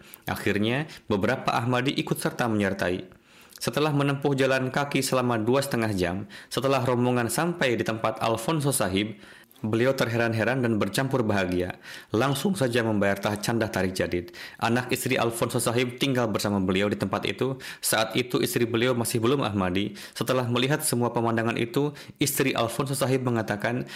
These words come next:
"Saya sangat terkesan dengan pengkhidmatan jemaat Ahmadiyah. Untuk itu, sejak hari ini saya akan masuk ke dalam jemaat Ahmadiyah dan anak-anak saya pun akan menjadi bagian dari jemaat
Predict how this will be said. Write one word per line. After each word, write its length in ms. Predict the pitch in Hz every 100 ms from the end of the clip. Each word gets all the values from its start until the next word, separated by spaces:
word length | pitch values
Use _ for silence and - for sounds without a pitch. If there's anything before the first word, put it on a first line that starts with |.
| - -
"Saya 320 | 113 117 131
sangat 320 | - 117 -
terkesan 400 | 107 123 - 127
dengan 320 | 110 101 101
pengkhidmatan 480 | 104 107 107 104 104
jemaat 320 | 98 95 92
Ahmadiyah. 480 | 98 101 95 101 117
Untuk 320 | 107 104 104
itu, 320 | 110 127 139 139 - - -
sejak 320 | 107 131 139
hari 320 | 131 120 120
ini 80 | 135
saya 320 | 135 120 113
akan 240 | - 104
masuk 320 | 104 123 143 117
ke 80 |
dalam 160 | 110 104
jemaat 240 | 101 95 98
Ahmadiyah 720 | 98 95 101 131 156 - -
dan 160 | 113 110
anak-anak 320 | 110 110 113
saya 240 | - 127 123
pun 160 | 127
akan 240 | 113 107 104
menjadi 160 | 113
bagian 400 | 110 101 117 127
dari 160 | 110 101
jemaat 320 | 95 90